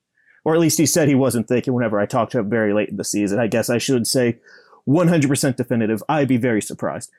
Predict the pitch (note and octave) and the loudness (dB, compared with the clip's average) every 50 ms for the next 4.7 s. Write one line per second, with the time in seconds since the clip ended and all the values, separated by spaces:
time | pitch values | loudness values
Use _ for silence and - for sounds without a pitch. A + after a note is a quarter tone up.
0 | _ _ _ _ _ _ _ _ _ _ _ _ _ _ _ _ _ _ _ _ | _ _ _ _ _ _ _ _ _ _ _ _ _ _ _ _ _ _ _ _
1 | _ - _ _ _ _ _ _ _ _ _ C#3 C#3 C#3 C3+ C3+ C3 B2 B2 - | _ -20 _ _ _ _ _ _ _ _ _ 0 2 2 4 2 2 0 0 -4
2 | - - _ _ _ _ _ _ _ _ _ _ _ _ _ _ _ _ _ _ | -8 -10 _ _ _ _ _ _ _ _ _ _ _ _ _ _ _ _ _ _
3 | _ _ _ _ _ - A2 G#2 A#2 C#3 D#3 D#3 C#3+ D3+ C#3+ - C#3+ B2 - A#2+ | _ _ _ _ _ -8 -4 -2 0 2 2 2 2 2 2 0 0 0 0 -2
4 | - - D#3 D3 - F3+ E3 E3+ F#3+ G3 G3+ F#3 - | 0 0 -2 0 0 0 2 2 4 4 2 2 -2